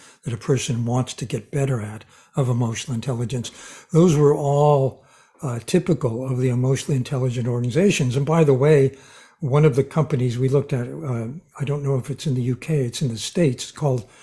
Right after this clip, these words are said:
Progressive. It's, it used to be insurance, it's financial now. Uh, and, um, they had a champion of emotional intelligence and the director of their customer relations unit,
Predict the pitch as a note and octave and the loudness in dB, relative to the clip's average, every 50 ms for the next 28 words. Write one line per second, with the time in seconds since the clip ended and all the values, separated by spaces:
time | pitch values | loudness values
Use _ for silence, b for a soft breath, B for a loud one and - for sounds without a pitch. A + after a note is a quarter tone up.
0 | B B B B B - D3+ B2+ A#2+ - D3 D3 C#3+ C#3 - - A#2+ G#2 A2+ G#2+ | B B B B B -2 -2 -2 -2 0 2 2 2 2 0 -4 -6 -6 -8 -10
1 | - - - - - _ _ _ _ _ - D#3 B2+ - - C#3+ C3 C3 B2 A#2 | -10 -12 -12 -12 -16 _ _ _ _ _ -2 0 0 0 -2 -2 0 0 0 -2
2 | A#2 A2 - - D#3 C#3+ C#3+ E3+ G#3 G3 - - - - - - - - - C#3+ | -2 -4 -4 -2 0 2 2 2 2 0 -2 -8 -12 -14 -14 -16 -16 -12 -10 -8
3 | A#2+ A2+ A2+ A2+ A#2+ B2+ B2+ - E3 C#3+ C#3+ C#3+ D3 D#3 F3 F#3 - B B B | -8 -6 -6 -4 -6 -6 -6 -6 -4 -4 -2 -2 0 -2 -2 -2 -6 B B B
4 | B B B B B B B B B D#3+ C#3 C3+ B2 C#3+ D#3 D#3 - D3+ C#3+ C#3 | B B B B B B B B B -4 -4 -2 -2 -4 -4 -2 0 0 2 2
5 | C#3 C3 C3+ C3+ C3 A#2+ - C#3+ C3 B2+ B2 B2+ B2+ A#2+ A#2+ B2 D3 C#3 A2+ C#3+ | 2 0 0 0 -2 -2 -2 -2 -2 -2 -2 -4 -4 -6 -4 -2 -2 -2 0 0
6 | D3+ C#3+ C3+ C3+ - - - D3+ E3+ F#3 F3 - D#3 C#3 A2+ A#2 A2 A2 b b | 0 0 0 -2 -2 0 2 4 4 2 2 2 0 0 0 0 -4 -6 b b
7 | b b b b b b b b b _ - - D3+ C#3 A#2+ B2 B2+ B2+ C#3 C#3+ | b b b b b b b b b _ -6 -4 -4 -2 -2 0 0 2 2 2
8 | C#3+ C#3 - D#3+ B2 A#2+ A2+ A#2+ A#2+ - G3+ A3+ A#3 F#3+ C3+ A#2 B2+ B2 B2+ - | 2 0 -2 -6 -4 -4 -4 -6 -4 -2 0 2 2 2 2 0 -2 -2 -4 -4
9 | - - C3 B2+ B2 A2+ B2+ C3+ C3+ D3 D3 D3 - E3+ C3+ B2+ A#2 B2 B2+ A#2+ | -4 -4 -2 -2 -2 -2 -2 -2 0 0 0 -2 -4 -4 -2 -2 -2 -2 -4 -6
10 | - - E3+ D3+ - - D#3 C3 B2 A#2+ A#2 A#2+ B2 C3 D3 E3 D#3 - - C3+ | -4 -4 -4 -4 -4 -4 -4 -4 -2 -2 -2 -2 0 2 2 2 2 0 0 -2
11 | B2 B2 A2+ A#2 A#2+ A#2+ A2+ C3 - - | -2 -2 -2 -2 -4 -2 -2 -4 -6 -6